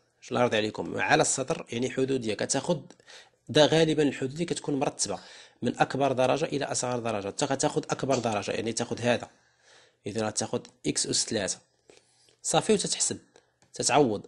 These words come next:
زائد لا نهاية ملي غترفعها أس ثلاثة، قصدك زائد لا نهاية في زائد لا نهاية في زائد لا نهاية، إذا النتيجة هي زائد لا نهاية.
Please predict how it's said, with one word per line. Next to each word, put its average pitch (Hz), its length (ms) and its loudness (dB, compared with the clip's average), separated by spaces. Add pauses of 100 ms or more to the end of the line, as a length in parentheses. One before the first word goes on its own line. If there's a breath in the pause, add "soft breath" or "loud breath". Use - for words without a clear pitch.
زائد 135 420 2
لا 139 120 2
نهاية 131 540 0 (640)
ملي 131 160 2
غترفعها 135 640 4
أس - 260 -2
ثلاثة، 110 340 0
قصدك - 380 -6
زائد 120 280 0
لا 117 100 4
نهاية 110 440 0
في 120 100 -6
زائد 120 220 2
لا 110 100 0
نهاية 104 280 -4
في 151 60 -2
زائد 127 220 -2
لا 107 80 -4
نهاية، 95 120 -6
إذا 107 100 -4
النتيجة 107 420 -2
هي 135 220 2
زائد 139 280 -2
لا 117 120 0
نهاية. 98 360 -10